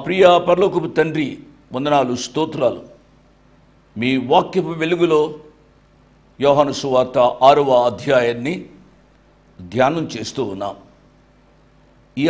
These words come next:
అధ్యాయం ద్వారా, ఈ వచనాల ద్వారా మీరు మాతో ఎన్నో సత్యాలు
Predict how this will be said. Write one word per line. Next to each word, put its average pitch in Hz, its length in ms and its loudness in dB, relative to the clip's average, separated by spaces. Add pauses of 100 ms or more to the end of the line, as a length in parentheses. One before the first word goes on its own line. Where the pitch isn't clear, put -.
అధ్యాయం 208 440 4
ద్వారా, 170 240 4 (1080)
ఈ 131 80 -4 (100)
వచనాల 143 380 -2 (120)
ద్వారా 123 240 0 (960)
మీరు 170 180 0 (100)
మాతో 196 280 4 (420)
ఎన్నో 180 160 0 (220)
సత్యాలు 135 460 -2